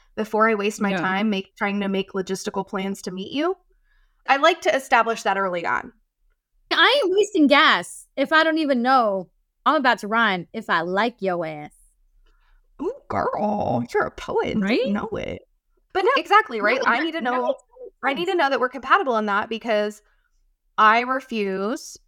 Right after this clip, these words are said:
Speaker 1: to settle for a life of mediocre sex. <laughs> Mocha came to say hi. And I was very clear. I was like, "Listen,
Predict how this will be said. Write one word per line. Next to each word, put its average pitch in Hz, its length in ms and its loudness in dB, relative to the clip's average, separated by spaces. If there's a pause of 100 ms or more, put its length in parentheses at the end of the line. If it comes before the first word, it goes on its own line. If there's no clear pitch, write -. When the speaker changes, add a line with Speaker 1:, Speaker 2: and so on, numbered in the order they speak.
Speaker 1:
to 190 840 -2
settle 185 340 -2
for 208 140 -2
a 202 60 0
life 185 240 -6
of 196 120 -8
mediocre 190 760 -4 (380)
sex. - 420 -2
<laughs> - 1500 -20
Mocha 226 240 -2
came 196 180 -8
to 185 60 -10
say 190 120 -6
hi. 180 200 -6 (440)
And 214 520 0 (120)
I 247 120 4
was 294 160 -4
very 269 180 -2
clear. 262 160 0
I - 20 4
was 226 100 -2
like, 233 120 -4
"Listen, 247 460 0